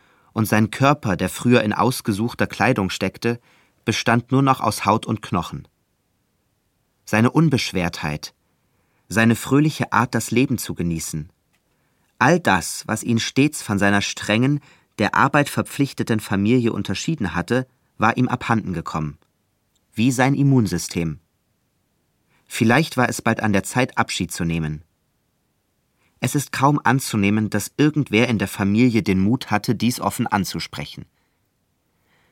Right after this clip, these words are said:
Meine Großmutter setzte ihre ganze Hoffnung darauf, dass das Unmögliche doch noch geschah. Sie wiederholte ständig, dass er durchhalten müsse. Für seine Tochter, für seine Frau,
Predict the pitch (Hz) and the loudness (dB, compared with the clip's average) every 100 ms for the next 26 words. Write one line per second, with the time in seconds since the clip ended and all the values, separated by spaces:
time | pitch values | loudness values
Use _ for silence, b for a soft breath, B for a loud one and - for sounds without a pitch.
0 | _ _ 92 104 95 135 - 131 139 101 | _ _ -2 -2 2 0 2 0 0 0
1 | 107 - - 101 98 208 131 131 95 - | -2 -4 -6 -4 0 0 2 -2 -2 -4
2 | 214 185 92 90 113 - b b b _ | -4 2 2 2 0 -2 b b b _
3 | 113 - 110 - 135 147 123 117 - 120 | -6 -2 -4 -2 0 2 4 2 0 -2
4 | 123 - 117 107 110 - 80 - 60 - | -2 0 0 0 -2 -4 -8 -6 -6 -8
5 | _ _ _ _ _ _ _ _ _ _ | _ _ _ _ _ _ _ _ _ _
6 | - 104 123 120 123 151 156 - 107 127 | -4 -2 0 2 2 0 0 0 0 2
7 | 127 - 113 - 104 - 131 143 - 85 | 0 -2 -6 -4 -6 -2 0 2 0 -4
8 | 82 82 82 - 78 - _ _ _ _ | -2 -4 -4 -6 -8 -8 _ _ _ _
9 | _ - 123 117 120 - 139 - - - | _ -6 0 2 2 0 -4 -4 -8 -12
10 | _ _ _ _ _ _ - 110 110 110 | _ _ _ _ _ _ -4 0 2 0
11 | - 110 95 | 0 0 0